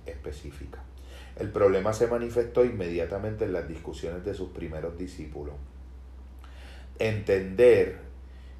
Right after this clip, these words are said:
que la representación es de diferentes relaciones con el mismo objeto en diferentes clases de actos o bien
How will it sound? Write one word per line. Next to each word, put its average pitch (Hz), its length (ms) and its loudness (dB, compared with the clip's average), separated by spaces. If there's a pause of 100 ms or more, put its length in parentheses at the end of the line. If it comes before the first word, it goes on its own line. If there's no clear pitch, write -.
que 107 200 4
la 95 360 4
representación 95 920 0
es 117 140 0
de 104 200 6
diferentes 98 680 2
relaciones 107 560 2
con 90 240 -4
el 87 80 -6
mismo 101 320 -4
objeto 87 480 -2 (440)
en 95 200 -2
diferentes 90 540 -2
clases 110 420 0
de 104 160 4
actos - 640 -2 (400)
o 90 180 6
bien 123 460 0